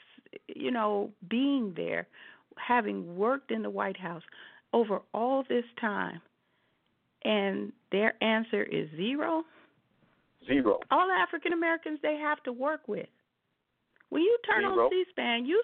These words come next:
Speaker 1: see a lot of black people at
Speaker 2: Zero.
Speaker 1: work. And you, you still got a, a goose egg for me, huh?
Speaker 2: Zero.
Speaker 1: Zero.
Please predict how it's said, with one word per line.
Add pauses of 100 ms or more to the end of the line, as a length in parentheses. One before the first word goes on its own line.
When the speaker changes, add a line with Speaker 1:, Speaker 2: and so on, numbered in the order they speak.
Speaker 1:
see
a
lot
of
black (500)
people (1800)
at
Speaker 2:
Zero.
Speaker 1:
work. (1700)
And
you, (100)
you
still
got
a, (200)
a
goose
egg
for
me,
huh? (1200)
Speaker 2:
Zero.
Speaker 1:
Zero.